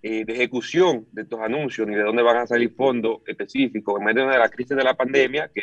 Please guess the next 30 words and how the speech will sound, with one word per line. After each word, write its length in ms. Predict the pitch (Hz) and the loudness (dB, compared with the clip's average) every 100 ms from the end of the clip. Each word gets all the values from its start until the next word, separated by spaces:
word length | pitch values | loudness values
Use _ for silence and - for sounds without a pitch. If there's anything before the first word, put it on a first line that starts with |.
| 101 | -8
los 120 | 104 101 - | -10 -10 -4
fondos 260 | 110 120 | 0 0
están 160 | 113 110 | 2 0
destinados 380 | 113 110 110 107 | 0 0 0 2
ya 100 | 107 | 2
a 40 | |
la 80 | 110 | 0
parte 260 | 104 110 | -2 -4
social 420 | 117 101 104 113 - | -4 -4 0 0 -2
y 80 | 113 | -6
salud 300 | 101 165 170 | -4 -4 -4
prácticamente. 760 | 113 101 - 113 175 139 92 - _ _ _ - | -4 -6 -8 -6 -4 -6 -10 -14 _ _ _ -16
Entonces, 440 | 104 113 113 123 | -4 -2 0 0
el 120 | 113 - | 0 0
presidente 320 | 107 110 123 | 2 2 2
Fernández, 580 | 127 143 147 131 147 - _ _ _ | 2 2 2 0 -6 -10 _ _ _
eh, 140 | 104 104 | -16 -14
pues 340 | 104 104 104 104 | -8 -4 -2 0
rápidamente 760 | 110 113 117 117 139 135 127 - | 0 0 0 2 -2 -2 -6 -4
hace 240 | 101 104 107 | -4 -4 -6
un 120 | 110 | -2
llamado 400 | 135 123 127 143 | 0 2 0 0
a 60 | |
que 120 | 135 110 | -4 -6
se 100 | 110 | -8
explique 560 | - 151 143 - 127 - | -4 -4 -2 -2 -4 -2
a 80 | |
la 100 | 104 | -2
nación 400 | 107 113 107 117 | -2 -4 -2 -4
cuáles 440 | 123 101 107 117 | -4 -2 2 0